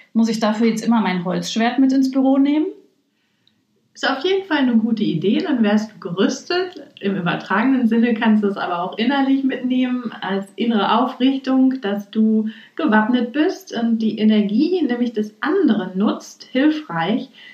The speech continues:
Speaker 2: in deiner Gesprächsführung, Mitarbeiterführung, in Konflikten oder im Stressmanagement.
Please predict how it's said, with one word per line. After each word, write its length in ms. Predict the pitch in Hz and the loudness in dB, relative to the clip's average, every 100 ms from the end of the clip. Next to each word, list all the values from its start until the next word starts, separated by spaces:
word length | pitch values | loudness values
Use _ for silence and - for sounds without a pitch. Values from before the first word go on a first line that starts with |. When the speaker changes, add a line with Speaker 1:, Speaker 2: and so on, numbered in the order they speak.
| - - | -20 0
Speaker 2:
in 180 | 208 | 4
deiner 240 | 202 196 190 | 4 2 0
Gesprächsführung, 1040 | 185 - 226 285 - 254 254 254 254 247 202 208 | -4 -4 -2 -2 -2 -2 0 2 0 -2 -2 0
Mitarbeiterführung, 1000 | - 269 220 226 220 214 - 220 220 | 2 2 2 2 2 0 2 2 4
in 140 | 208 196 | 2 -2
Konflikten 580 | 196 - 208 208 - 285 | -8 -6 -4 -4 -4 -4
oder 300 | 220 254 262 | -2 -2 -2
im 120 | 285 | -4
Stressmanagement. 1120 | - - - - 165 156 147 156 156 170 | -6 -6 -6 -6 -6 -6 -8 -10 -10 -12